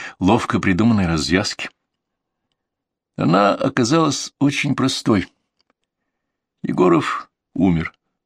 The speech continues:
Он был убит через два дня во время ночного боя. Ему не на чем было играть, и он стал обыкновенным бойцом обыкновенной пехотной части. Его похоронили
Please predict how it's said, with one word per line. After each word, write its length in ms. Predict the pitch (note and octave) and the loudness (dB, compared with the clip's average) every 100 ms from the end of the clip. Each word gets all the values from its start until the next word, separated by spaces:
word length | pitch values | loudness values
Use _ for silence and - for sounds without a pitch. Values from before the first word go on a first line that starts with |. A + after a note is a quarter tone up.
| _ _ | _ _
Он 140 | G2+ | -4
был 120 | G2+ A2 | 0 0
убит 360 | G#2 A#2+ - | 2 0 -2
через 340 | - C3 G#2+ G2 | -4 0 0 0
два 220 | G#2+ A2 | 2 2
дня 260 | F#2+ G#2+ | 2 2
во 160 | F2+ F2+ | 2 2
время 240 | F2 F#2 | 2 2
ночного 460 | F2+ F#2 - G2 F#2 | 2 0 -2 0 0
боя. 320 | E2+ F2+ F#2 - _ _ _ _ _ _ | 2 0 0 -6 _ _ _ _ _ _
Ему 340 | G#2+ G2+ G#2 G#2 | 0 2 2 2
не 220 | A2 D3+ | 2 2
на 100 | F#2+ | 0
чем 240 | - G2 | 0 0
было 240 | E2+ F2+ F2+ | 2 2 2
играть, 400 | F2+ E3+ - - | 2 0 0 -2
и 40 | |
он 120 | D#3 | -2
стал 320 | C#3+ - E3 - | -2 0 -2 -2
обыкновенным 800 | - G#2+ G2+ G#2+ E3+ F#3 E3+ D#3+ | -6 -4 0 0 2 2 0 0
бойцом 560 | C3 C3 - - D3 A#2 _ _ _ _ | 0 -2 -2 -2 -2 -2 _ _ _ _
обыкновенной 920 | - E2 - E2+ F2 F3+ - D2+ D2+ - _ _ - | -8 -8 -2 0 2 2 0 -2 -4 -6 _ _ -10
пехотной 480 | - - A2 - | -8 -4 -6 -6
части. 480 | G#2+ - E2 - - _ _ _ _ _ _ _ _ _ _ _ _ _ _ _ _ _ _ _ _ _ _ _ _ _ - | -6 -6 -6 -10 -14 _ _ _ _ _ _ _ _ _ _ _ _ _ _ _ _ _ _ _ _ _ _ _ _ _ 0
Его 180 | D3 | 2
похоронили 800 | F#3+ F3+ F#3 F3+ F3+ G3+ F#3 D3+ | 4 2 2 2 4 2 2 0